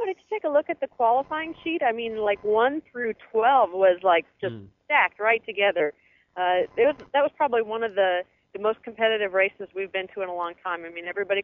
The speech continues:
Speaker 1: clo-, qualified really close together, and, and you knew going up there Sunday that, that you were gonna have to be on your game.
Speaker 2: Melanie, I see every dude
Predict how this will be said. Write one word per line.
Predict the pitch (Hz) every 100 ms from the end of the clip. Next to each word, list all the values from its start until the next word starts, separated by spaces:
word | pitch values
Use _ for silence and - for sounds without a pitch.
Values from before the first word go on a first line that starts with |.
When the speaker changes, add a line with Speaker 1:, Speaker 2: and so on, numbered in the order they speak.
| _
Speaker 1:
clo-, | 196 196 - _ - -
qualified | - 220 220 214
really | 202 208
close | - 208
together, | - 196 202 214 214
and, | 180 175 _ _ _ -
and | 175 185
you | 190
knew | 190
going | 190 196
up | 196
there | 208 196
Sunday | 208 226 202
that, | 170 175 _ -
that | 185 170
you | 180
were | 180
gonna | 190
have | 185 -
to |
be | 180
on | 180
your | 180
game. | 190 214 170 _ _ -
Speaker 2:
Melanie, | 147 185 180
I | 170
see | 151 180 170 160
every | 151 180 185 190 196 175 _ _ _ _ 127 107
dude | 143 160 127 113 113 113